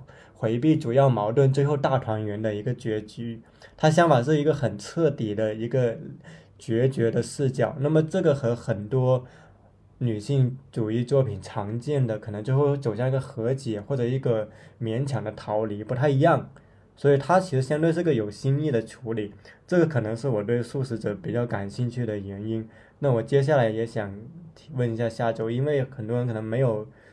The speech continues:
完整的读过素食者或者了解韩江这位作家，你能不能给我们一个小小的科普，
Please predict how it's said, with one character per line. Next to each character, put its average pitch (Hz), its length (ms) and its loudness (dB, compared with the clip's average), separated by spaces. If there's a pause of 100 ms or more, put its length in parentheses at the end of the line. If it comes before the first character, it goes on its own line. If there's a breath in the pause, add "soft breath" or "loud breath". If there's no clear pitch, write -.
(380 soft breath)
完 117 220 0
整 123 140 0
的 110 80 -2
读 165 160 -10
过 127 220 -2
素 127 220 -2
食 110 160 -4
者 107 340 -4
或 131 80 -4
者 117 80 2
了 110 240 2
解 123 100 -4
韩 107 240 -6
江 117 180 -2
这 127 100 -2
位 120 120 -2
作 117 200 -2
家， 98 240 -8 (440 soft breath)
你 117 140 -2
能 117 160 -2
不 156 60 0
能 135 160 2
给 123 120 0
我 120 60 0
们 113 220 -2
一 110 40 -4
个 139 120 0
小 117 220 0
小 113 140 0
的 107 80 -2
科 123 300 -6
普， 101 300 -8